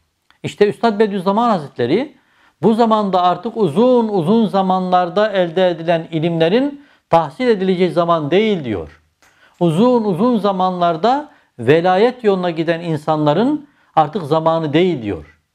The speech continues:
Seri üsseyr olan bu zamanın evladına kısa ve selametli bir yolu, bir tarikı ihsan etmek rahmeti hakimenin şanındandır. Bu da bir fıtrattır. Allah'ın Rahim isminin fıtratını,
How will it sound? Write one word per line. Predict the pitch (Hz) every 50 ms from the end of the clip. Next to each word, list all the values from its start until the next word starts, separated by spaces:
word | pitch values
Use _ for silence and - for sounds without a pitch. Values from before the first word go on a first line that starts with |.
| _ _ _ _ _ _
Seri | - - 160 170 202 240
üsseyr | 226 170 - - 240 247 254 240
olan | 202 175 165 156 147 139
bu | 139 139
zamanın | 123 139 135 131 123 123 120 120
evladına | - 127 110 101 104 98 98 92 104 120 156 196 233 285 285 - - _ _ _ _ -
kısa | 175 165 147 - 240 254 262 240
ve | 202 180
selametli | 185 - 185 185 185 185 180 175 - - - 254 262 220 202
bir | 202 196 170
yolu, | 170 175 170 165 156 151 135
bir | 170 196 180 185
tarikı | - 175 160 156 151 156
ihsan | 147 143 143 - - 185 196 220
etmek | 233 220 214 233 247 262 254 262 - _ _ _ _ _ _ -
rahmeti | 165 165 165 170 196 240 247 247 240
hakimenin | 170 175 202 202 190 - 214 208 220 233 277 302
şanındandır. | 294 - 254 247 226 208 185 165 147 131 117 110 110 120
Bu | 139 147
da | - 185 185
bir | 240 208
fıtrattır. | - 240 233 - 262 277 269 277 - 151 - - - _ _ _ _ _ _ _ _ _ _ -
Allah'ın | 156 151 156 175 185 190 226 240 202
Rahim | 175 175 - 220 277 269
isminin | 226 - - 208 185 175 147
fıtratını, | - 156 151 - 147 131 - - 151 196 240 302 302